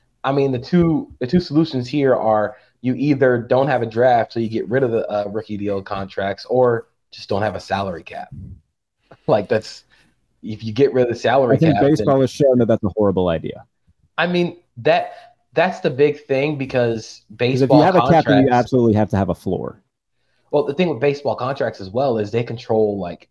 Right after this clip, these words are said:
Speaker 1: the rookie contract. You're under control of that franchise for, like, six years.
Speaker 2: Yeah.
Speaker 1: So I don't think that would help a running back, because you don't get any movement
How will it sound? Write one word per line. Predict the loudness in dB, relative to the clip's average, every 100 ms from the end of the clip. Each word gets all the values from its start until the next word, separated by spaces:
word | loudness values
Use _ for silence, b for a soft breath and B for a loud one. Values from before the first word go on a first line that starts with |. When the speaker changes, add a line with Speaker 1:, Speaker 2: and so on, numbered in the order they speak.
| _ _
Speaker 1:
the | -6
rookie | -4 -4
contract. | -6 -6 -4 -6
You're | -2 -2 0
under | 0 0
control | -2 -6 0 2 4 2
of |
that | -2 -4 -4
franchise | -6 -6 -4 -4 -4 -6
for, | -6
like, | -6 -6
six | -10 -10 -10 -8
years. | -8 -8 -10 -18 -20 _ -20 -20
Speaker 2:
Yeah. | -20 _ _ _ _
Speaker 1:
So | -2 0 0
I | 0
don't | 0 -2
think | -6 -2
that | -2
would | 0
help | -2 -4 -6
a | -4
running | 0 0 0
back, | 2 0 0 -6
because | -6 -2 -2 -4 -8 -18 _ _ _ _
you | -4 0
don't | 2 2
get | 2 0 2
any | 0 2
movement | 2 2 2 0 -4 -6